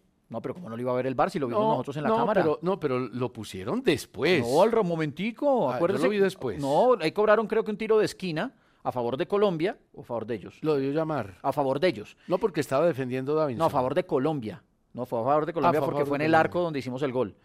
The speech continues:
Speaker 1: Y, eh, eh, ahí mismo nos la repitieron a nosotros, el var la vio.
Speaker 2: Bueno,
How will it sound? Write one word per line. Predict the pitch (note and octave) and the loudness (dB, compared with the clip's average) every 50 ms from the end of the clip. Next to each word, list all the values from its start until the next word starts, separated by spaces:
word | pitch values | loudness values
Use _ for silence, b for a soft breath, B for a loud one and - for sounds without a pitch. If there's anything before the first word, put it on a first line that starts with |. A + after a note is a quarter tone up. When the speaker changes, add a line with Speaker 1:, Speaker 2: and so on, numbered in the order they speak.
| b b b b b b b b - | b b b b b b b b -2
Speaker 1:
Y, | G#3 A3 A#3 C4 C#4+ - - - | 0 2 2 2 2 -2 -4 0
eh, | D3+ D3+ D3 C#3+ C#3 C#3 C#3 C3+ C3+ B2+ A2+ - | 2 4 6 6 6 6 4 4 2 2 0 -2
eh, | - C#3 C#3 - | -4 -4 -4 -2
ahí | - C3 C3 | -2 -4 -2
mismo | C#3 D3+ E3+ G3 A3+ C4 C#4+ | -2 0 2 2 2 2 2
nos | C4+ C#4 C4+ | 4 4 4
la | C4 | 4
repitieron | A3+ G3+ E3+ - - - E3 F3+ A3+ | 2 2 0 -2 -2 -2 0 0 0
a | A#3+ | -2
nosotros, | A3 F3+ C3+ E3 A3+ A#3+ B3+ D3+ | -4 -4 -4 -4 -4 -2 -4 -4
el | B2+ A2 | -4 -2
var | F#2+ G2+ G2 | -4 -4 -2
la | G2+ G#2+ | -2 -2
vio. | C3 D3+ F3 G3+ | -2 -2 -2 -2
Speaker 2:
Bueno, | A#2+ A2 A#2 A#2+ | -2 -2 -4 -6